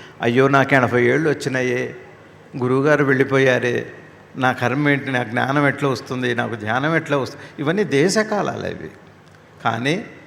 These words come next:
ఈ క్షణమే నాకు, ఇప్పుడే, ఉత్తర క్షణమే వైకుంఠ ఏకాదశి నీ హృదయంలో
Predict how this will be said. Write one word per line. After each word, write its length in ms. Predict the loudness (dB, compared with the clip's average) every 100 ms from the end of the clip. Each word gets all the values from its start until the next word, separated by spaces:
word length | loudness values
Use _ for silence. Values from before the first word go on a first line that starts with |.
| -20 -18 -6
ఈ 200 | 0 0
క్షణమే 500 | 2 0 2 0 0
నాకు, 440 | 0 -2 -4 -6 -8 -18 -20 -20 -20 -20 -6
ఇప్పుడే, 760 | -2 0 4 4 4 2 -6 -14 -20 -20 -20 -20 -20 -20 -20 -20 -20 -20 -20 -20 -20 -10
ఉత్తర 440 | -8 -2 0 2
క్షణమే 640 | 0 0 0 0 0 -4 -6 -14 -20 -20 -20 -20 -20 -14 -2
వైకుంఠ 440 | 0 0 -2 2
ఏకాదశి 720 | 2 2 2 2 2 0 -2
నీ 140 | -4 -4
హృదయంలో 760 | 0 2 4 2 0 -2 -2